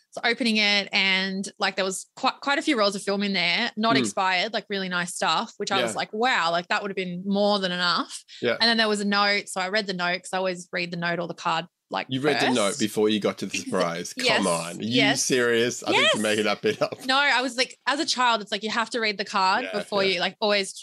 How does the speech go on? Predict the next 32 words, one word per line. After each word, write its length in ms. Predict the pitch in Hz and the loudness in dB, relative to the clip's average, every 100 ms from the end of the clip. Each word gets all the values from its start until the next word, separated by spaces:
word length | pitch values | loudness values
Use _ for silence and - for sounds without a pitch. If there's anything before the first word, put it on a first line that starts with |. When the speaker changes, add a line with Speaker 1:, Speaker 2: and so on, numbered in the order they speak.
| 185 | -10
Speaker 1:
drilled 240 | 202 190 180 | -6 -6 -6
in. 100 | 180 | -2
Very, 200 | 196 190 | 0 -2
we're 240 | 208 220 | -4 -2
very 160 | 226 208 | -2 -2
polite. 420 | 208 185 170 208 208 - - | 0 2 2 -2 -10 -20 -6
Um, 360 | 202 185 175 185 - - - | -2 0 -2 -10 -18 -16 -4
Speaker 2:
Yes. 160 | - - | -4 0
Speaker 1:
and, 280 | 226 214 202 | -2 -2 -4
yes, 220 | 262 254 | 0 2
I 80 | 254 | 2
read 160 | 262 269 | 2 2
the 80 | 277 | 2
note 340 | 220 214 202 202 | 2 2 0 -2
and 420 | 220 214 214 208 | 2 2 0 -2
I 40 | 214 | -4
was 140 | 214 | -2
reading 280 | 233 240 247 | 0 2 2
it 160 | 220 208 | 0 0
and 100 | 226 | 0
then 80 | 220 | 2
I 120 | 214 | 0
just, 380 | 202 196 - - | -2 -6 -10 -8
it, 160 | 220 185 214 | -6 -6 -4
he 120 | 220 220 | -2 -2
said, 120 | 214 | 0
"Oh, 60 | 202 | 2
I've 160 | 202 | 2
also 560 | 208 240 254 269 262 254 | 0 -2 0 0 0 -4
popped 340 | - 220 - | -4 -4 -2
in 340 | 196 185 190 190 | -2 -2 -2 -4
a, 540 | 196 180 180 180 175 | 0 2 2 2 0